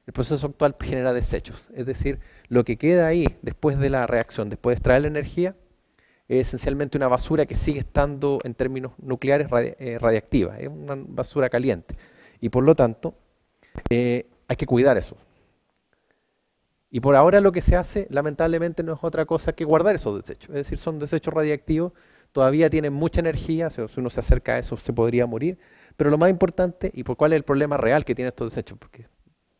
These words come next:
si fuera basura común y corriente, uno esperaría que se perdiera y se reciclara a sí misma. Pero el problema de estos desechos es que están, son peligrosos para el ser humano más o menos cien mil años.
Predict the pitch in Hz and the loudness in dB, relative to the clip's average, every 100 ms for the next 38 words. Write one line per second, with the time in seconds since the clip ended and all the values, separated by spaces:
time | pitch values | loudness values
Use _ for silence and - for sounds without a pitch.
0 | _ _ - - 143 139 131 - 147 135 | _ _ -10 0 4 6 4 2 0 0
1 | 135 139 127 127 135 135 131 - - 120 | -2 -2 0 0 -4 -8 -10 -8 -8 -6
2 | 117 123 120 - 110 110 123 143 95 - | -4 -6 -8 -10 -8 -6 -2 -2 -2 -6
3 | _ _ _ _ 101 92 110 107 101 113 | _ _ _ _ -16 -10 -4 -2 -2 0
4 | 123 120 110 104 - 135 104 98 123 127 | 2 2 0 -4 -10 -12 -10 -4 -2 -2
5 | 131 139 156 135 156 139 - 147 - 151 | 0 -2 -2 -4 -6 -6 -8 -8 -6 -8
6 | - 143 - _ _ _ _ - - 151 | -6 -10 -10 _ _ _ _ -14 -2 0
7 | 139 - _ _ - 165 - 160 151 165 | 0 -8 _ _ -2 -2 4 4 6 4
8 | - - 151 139 147 147 156 160 147 147 | 2 2 2 2 -2 -2 -4 -4 -4 -4
9 | 160 151 147 - 135 135 131 92 82 | -4 -4 -6 -8 -10 -6 -4 -4 -8